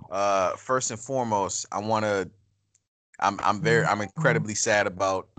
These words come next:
Jamal Murray tearing his A C L, man. That, that hurt me, and I'm not even a,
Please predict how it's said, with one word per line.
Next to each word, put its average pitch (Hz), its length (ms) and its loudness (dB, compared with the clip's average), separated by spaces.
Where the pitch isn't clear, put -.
Jamal 95 460 -2
Murray 104 240 2
tearing 98 300 -2
his 87 100 -10
A 95 100 -4
C 90 240 -4
L, 101 140 0
man. 85 300 -6
That, 95 240 0
that 123 360 0
hurt 104 240 0
me, 107 200 -2
and 92 80 -4
I'm 110 120 -2
not 101 160 0
even 90 180 -6
a, 85 80 -8